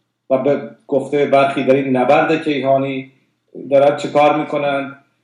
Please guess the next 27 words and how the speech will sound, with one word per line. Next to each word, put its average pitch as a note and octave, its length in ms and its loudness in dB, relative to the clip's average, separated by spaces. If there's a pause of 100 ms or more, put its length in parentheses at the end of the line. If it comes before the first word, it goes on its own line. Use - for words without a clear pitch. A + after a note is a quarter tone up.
(200)
و C#3 300 0
حالا D#3 500 2
می‌خواستن C#3 580 -2
که C#3 80 -6
تندرستیشون B2+ 800 -2
رو C3+ 80 -2
ببینن، C3+ 220 0
شادیشون E3+ 640 -4
رو F4 60 2
ببینن، E4+ 220 0
این G#3 140 0
چیزا. E3 380 2 (440)
و G#3 60 2
از G3 340 4
اون G#3+ 180 -2
رو، G3+ 260 -2
خب، F3+ 340 -4
مردم E3 460 0
با D3+ 180 2
این E3 120 -4
باورها D3+ 760 -2 (260)
می‌اومدند D3 560 -2
و، C#3 480 -6
و B2+ 320 2 (240)
شروع C3+ 220 -4
می‌کردن C#3 500 0
به C3+ 320 0